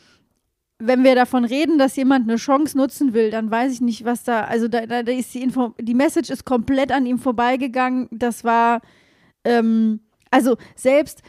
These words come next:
wir haben uns ja noch im Stadion so aufgeregt, weil es die Situation gab zwischen ihm und Peretz, wo dann die Frage war, wurde, wurde Karim gefoult, war es ein Elfmeter? Und dann kommt hinterher raus und du die Zusammenfassung anguckst, nein, das war ein Ka-, das war ein Foul von Karim. Das war,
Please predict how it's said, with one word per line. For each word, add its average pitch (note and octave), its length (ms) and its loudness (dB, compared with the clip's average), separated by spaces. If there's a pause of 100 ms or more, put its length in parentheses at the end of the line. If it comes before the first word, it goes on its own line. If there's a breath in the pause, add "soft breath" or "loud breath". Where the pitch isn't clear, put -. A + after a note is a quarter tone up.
wir B3+ 100 2
haben D4 60 8
uns D#4+ 140 6
ja D4+ 100 0
noch C4 160 0
im B3 100 -4
Stadion C#4+ 460 4
so A#3+ 100 0
aufgeregt, C#4+ 600 2
weil A#3 100 0
es A#3+ 80 -6
die A#3 80 -10
Situation A#3 640 -2
gab C4 280 2
zwischen A#3 260 -4
ihm B3+ 220 0
und A3+ 120 -4
Peretz, D4 480 -2 (280 loud breath)
wo C4+ 160 2
dann A#3+ 180 2
die A3 80 -2
Frage A#3+ 360 0
war, A3+ 180 2
wurde, B3 340 4
wurde B3 280 2
Karim A#3+ 360 -2
gefoult, D4 500 2
war C4 160 2
es C4+ 80 -2
ein A3 140 -6
Elfmeter? C#4+ 720 0
Und B3 60 0
dann A#3 140 -2
kommt C#4+ 220 0
hinterher C4 400 0
raus G#3 220 -2
und B3 100 0
du A3 40 -4
die A3 120 -4
Zusammenfassung B3 640 -6
anguckst, - 360 -10
nein, C4 180 0
das - 140 -8
war A3 80 -4
ein A3 100 -10
Ka-, - 240 -14
das G#3 240 -8
war B3+ 80 -2
ein B3 80 -2
Foul F4 380 0
von E4 200 -6
Karim. D4+ 560 -6 (460 soft breath)
Das B3+ 160 -6
war, C4+ 160 2